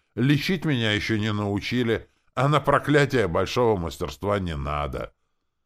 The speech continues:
Порчу навести и бабки-ведунья, которых чуть не в каждой деревне найти можно, очень даже неплохо умеют делать". Петя пристально посмотрел на кучера, после чего снова совершенно мирным голосом спросил:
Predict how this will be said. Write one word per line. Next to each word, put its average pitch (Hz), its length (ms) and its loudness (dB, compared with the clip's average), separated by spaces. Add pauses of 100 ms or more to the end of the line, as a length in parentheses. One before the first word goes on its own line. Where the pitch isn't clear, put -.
(220)
Порчу 110 340 -2
навести 87 480 -2
и 82 40 0
бабки-ведунья, 80 840 -4
которых 53 440 -10
чуть - 240 -14
не 65 60 -8
в - 60 -16
каждой 53 360 -8
деревне 55 460 -8
найти 62 320 -10
можно, 57 380 -12 (320)
очень 143 340 -2
даже 98 260 -2
неплохо 73 480 -6
умеют 55 520 -10
делать". - 280 -16 (1500)
Петя 117 260 -4
пристально 87 500 -6
посмотрел 80 460 -6
на 73 180 -6
кучера, 107 420 -6
после 78 300 -8
чего 71 260 -6
снова 101 300 -6
совершенно 76 540 -6
мирным 65 420 -8
голосом 65 420 -8
спросил: - 540 -12